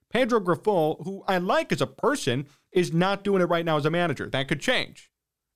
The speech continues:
And I want to give him the benefit of the doubt. We're thirteen games in. Let's wait till game eighty to decide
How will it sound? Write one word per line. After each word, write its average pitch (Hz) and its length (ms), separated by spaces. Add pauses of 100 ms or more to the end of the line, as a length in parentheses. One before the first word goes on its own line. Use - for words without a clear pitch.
And 160 140
I - 20
want 165 160
to 160 40
give 170 160
him 170 80
the 151 60
benefit 165 260
of 156 40
the 151 60
doubt. 156 180
We're 151 80
thirteen 143 360
games 120 240
in. 143 180 (500)
Let's 139 180
wait 156 140
till 143 120
game 139 480
eighty 175 420
to 131 80
decide 127 480